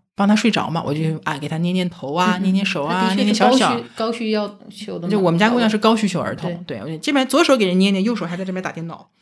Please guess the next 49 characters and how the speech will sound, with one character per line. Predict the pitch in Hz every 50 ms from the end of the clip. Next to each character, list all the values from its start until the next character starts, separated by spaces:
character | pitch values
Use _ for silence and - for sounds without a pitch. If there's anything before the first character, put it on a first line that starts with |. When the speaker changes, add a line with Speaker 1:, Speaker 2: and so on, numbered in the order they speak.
| _ _ _
Speaker 1:
就 | - 220
黑 | 220 - 262
暗 | 262 254 220
当 | 214 226 214 214
中， | 226 226 214
我 | 180 165
的 | 185 185
电 | 185 190 - - 247 220
脑 | 190 170
屏 | 170 170 - 175
幕 | 190 202
就 | 185 190
在 | 190 202
那 | 196 190
里 | 180 185
惨 | 185 - - 165 156
亮 | 170 214 214 208
惨 | 214 202 143
亮 | 143 175 196 190 180
的， | 165 156
你 | 165
知 | 165 190
道 | 208 214
吗？ | 226 214 - -
<laughs> | - 311
然 | - 196
后 | 208
这 | 220 240 269
边 | 247 247
在 | 233 202
那 | 202
摸 | 208 220 240
索 | 240 214
他， | 202 - 208 196 202
这 | 202 233
边 | 214 208 214
在 | 208
那 | 185 190
打 | 190 190 180
电 | 190 180
脑， | 175 151 - - - -
然 | - 185 202
后 | 240 240
我 | 202 156 135 - -
孩 | - - - 156
子 | 180 196
还 | 190 170 180 160
在 | 165 170 165
说 | 165 175 165